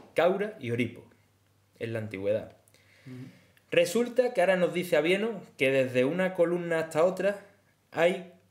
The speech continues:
Speaker 1: cuatro con cuatro y pico de millas, no recuerdo el pico, cuatro y medio, cuatro millas y media aproximadamente. Cuatro kilómetros, a pa' hablar en plata.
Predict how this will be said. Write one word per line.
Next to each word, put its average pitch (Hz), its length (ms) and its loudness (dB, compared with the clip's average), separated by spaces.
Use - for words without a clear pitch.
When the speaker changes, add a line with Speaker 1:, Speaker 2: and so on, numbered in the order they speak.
Speaker 1:
cuatro 180 540 0
con 139 420 -4
cuatro 156 300 0
y - 20 -6
pico 156 280 -6
de 127 100 0
millas, 104 340 -4
no 135 80 -4
recuerdo 143 340 -2
el 120 100 -4
pico, 120 380 -2
cuatro 143 800 2
y 127 80 -4
medio, 127 1000 0
cuatro 180 320 2
millas 135 320 0
y 117 60 -4
media 123 260 -2
aproximadamente. 104 800 -8
Cuatro 170 300 0
kilómetros, - 520 -14
a - 200 -8
pa' - 80 4
hablar 131 260 2
en 110 120 -8
plata. - 420 -14